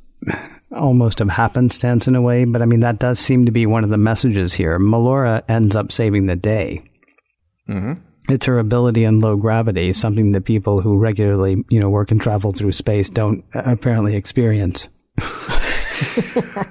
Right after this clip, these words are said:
Speaker 1: But it's her ability in low gravity inherent in who she is that saves the day. So, I mean, different is not necessarily bad.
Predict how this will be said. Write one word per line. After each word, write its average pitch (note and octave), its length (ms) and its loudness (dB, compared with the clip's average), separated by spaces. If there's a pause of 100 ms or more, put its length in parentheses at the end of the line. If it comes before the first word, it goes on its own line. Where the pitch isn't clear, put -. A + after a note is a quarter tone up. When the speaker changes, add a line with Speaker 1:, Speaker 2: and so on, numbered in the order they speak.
(200)
Speaker 1:
But D3 160 2
it's C#3 140 0
her E3+ 140 0
ability D3+ 400 2
in B2 140 4
low A#2 160 2
gravity A#2 540 0
inherent B2 500 2
in A2+ 80 4
who A#2+ 140 4
she A2 180 0
is A#2 200 0
that G2+ 160 -4
saves G#2 340 -2
the G#2+ 80 -2
day. - 500 -4 (120)
So, A#2+ 600 2
I C3 80 0
mean, A#2+ 480 4 (1700)
different B2+ 420 0
is A#2 160 2
not A#2+ 200 2
necessarily A2 520 0
bad. A2 520 -2